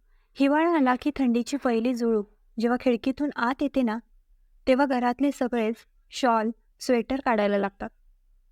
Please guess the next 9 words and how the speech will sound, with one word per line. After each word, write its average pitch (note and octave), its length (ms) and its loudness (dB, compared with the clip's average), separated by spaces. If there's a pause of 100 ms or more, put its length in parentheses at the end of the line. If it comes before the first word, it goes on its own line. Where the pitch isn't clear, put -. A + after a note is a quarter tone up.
(220)
पण A#3 120 4
या A#3 300 2
थंडीचा B3+ 480 0 (120)
खरा A#3+ 260 -2
मारा A#3+ 360 0 (380)
कोणाला B3+ 360 2
बसतो C4 300 -2
माहिती A3+ 300 -2
आहे? A3+ 300 -2